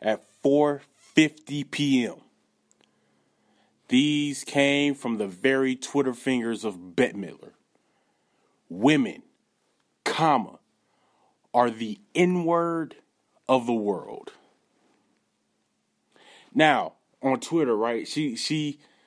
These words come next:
on Twitter, she, she deleted this tweet on Twitter,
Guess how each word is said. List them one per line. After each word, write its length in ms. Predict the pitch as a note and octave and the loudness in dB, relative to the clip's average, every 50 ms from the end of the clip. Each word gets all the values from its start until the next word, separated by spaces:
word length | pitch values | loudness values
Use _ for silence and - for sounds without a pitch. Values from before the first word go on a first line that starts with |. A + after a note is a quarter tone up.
| _ _ _ _ _ _ _ - | _ _ _ _ _ _ _ -4
on 160 | B2+ - - | -2 -2 -2
Twitter, 340 | - C#3+ C#3+ C#3+ C3 C3 B2 | 0 0 0 0 0 0 -2
she, 340 | A#2 - - C3+ C3+ B2 A#2 | -4 -6 -4 -4 -2 -2 -2
she 180 | - - C3 B2 | -4 -4 -6 -6
deleted 460 | A2 A#2 G#2 A2+ B2 C3+ C#3+ D3 C#3 | -6 -6 -2 0 0 2 2 0 0
this 180 | C#3 C3+ - | -2 -6 -6
tweet 240 | - - A#2 A#2 G#2+ F2+ | -6 -4 -2 -2 -2 -2
on 120 | G#2+ - | -4 -6
Twitter, 340 | - - F2+ E2 E2 E2 | -8 -8 -8 -8 -8 -12